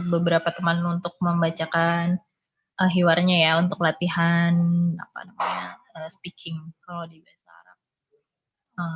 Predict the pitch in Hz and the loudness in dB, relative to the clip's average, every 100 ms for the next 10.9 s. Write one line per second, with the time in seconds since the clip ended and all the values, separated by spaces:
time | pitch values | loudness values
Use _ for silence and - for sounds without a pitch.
0 | 165 185 190 170 175 190 185 170 170 165 | -10 -8 -8 -8 -8 -8 -8 -12 -8 -6
1 | 165 165 165 _ _ _ _ - _ _ | -4 -6 -8 _ _ _ _ -20 _ _
2 | 180 - 175 170 165 165 165 _ _ _ | -16 -10 -6 -6 -6 -6 -8 _ _ _
3 | _ _ 932 932 _ _ 932 988 _ _ | _ _ _ _ _ _ _ _ _ _
4 | _ _ _ _ _ _ _ _ _ _ | _ _ _ _ _ _ _ _ _ _
5 | _ _ _ _ 175 160 160 160 156 170 | _ _ _ _ -4 -4 -4 -4 -2 -2
6 | 226 - 269 - - - _ 208 208 202 | -2 -4 -6 -8 -20 -20 _ 0 4 4
7 | 196 185 196 196 202 - 233 240 277 240 | 6 4 4 2 2 -2 -6 -2 0 2
8 | 220 202 226 202 190 180 175 185 220 214 | 2 0 0 2 4 4 2 2 2 4
9 | 196 196 190 196 196 185 185 190 214 180 | 4 2 0 0 -2 0 0 2 0 0
10 | 160 170 170 165 170 180 175 175 165 | -2 -2 -2 -2 -2 -4 -4 -4 -4